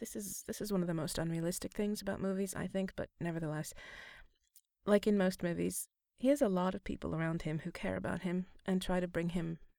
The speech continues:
out of his shell, but he resists them all. Until he runs across an acquaintance who introduces him to the Yes Seminar with the tagline, and I love this, "Yes is the new no."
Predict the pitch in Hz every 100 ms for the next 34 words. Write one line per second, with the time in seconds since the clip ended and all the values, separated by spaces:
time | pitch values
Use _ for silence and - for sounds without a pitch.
0 | - 160 156 175 - 165 143 - - -
1 | 233 214 208 175 - - - 160 - -
2 | _ _ _ - - - - - 214 -
3 | 262 277 262 208 196 202 - 165 175 180
4 | 156 147 - 180 - 185 202 220 185 151
5 | - 151 170 - 175 170 175 185 247 220
6 | - - - - 110 - - - - _
7 | _ _ _ - - - 180 175 - 185
8 | 185 170 143 175 254 - 175 175 180 165
9 | - 175 - - - - - - 247 -
10 | - - 185 208 214 240 240 262 185 170